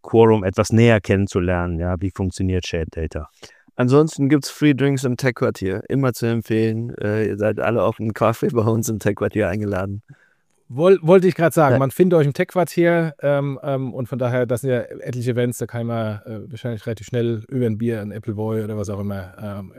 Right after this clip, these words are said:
Speaker 3: Kontakt mit euch.
Speaker 2: Absolut,
Speaker 1: So ist
Speaker 2: absolut.
Speaker 1: das, ja.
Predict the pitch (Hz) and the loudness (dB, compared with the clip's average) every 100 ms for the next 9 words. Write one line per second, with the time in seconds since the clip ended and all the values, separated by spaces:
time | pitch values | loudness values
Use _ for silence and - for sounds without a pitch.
0 | - - 117 104 - 107 107 - 104 104 | -20 -14 -12 -10 0 2 4 4 4 4
1 | 101 - - 101 98 98 98 95 82 90 | 2 -4 -8 0 4 4 4 2 2 0
2 | 87 | 0